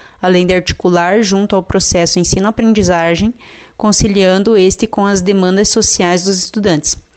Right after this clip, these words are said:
Também fazendo uma ponte junto aos serviços das outras políticas sociais de outras esferas, como o município do estudante, por exemplo, para que o mesmo tenha acesso à saúde, assistência social, entre outros.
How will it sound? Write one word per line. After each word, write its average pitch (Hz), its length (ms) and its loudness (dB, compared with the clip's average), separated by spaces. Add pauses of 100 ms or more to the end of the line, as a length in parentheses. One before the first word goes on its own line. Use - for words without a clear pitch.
(460)
Também 226 300 0
fazendo 233 300 0
uma 233 140 2
ponte 214 460 0
junto 196 280 0
aos 180 100 0
serviços 196 580 0
das 208 180 2
outras 196 300 0
políticas 196 540 -2
sociais 185 560 0
de 208 260 2
outras 196 320 0
esferas, 190 600 0 (280)
como 185 200 0
o 180 40 2
município 180 560 0
do 165 100 -6
estudante, 196 440 -2
por - 160 -2
exemplo, 170 500 0 (380)
para 208 220 0
que 208 100 -6
o 220 60 2
mesmo 202 320 2
tenha 190 220 0
acesso 180 280 -2
à 185 40 -2
saúde, 233 500 2
assistência - 500 -2
social, 185 560 0
entre 196 320 0
outros. - 480 -4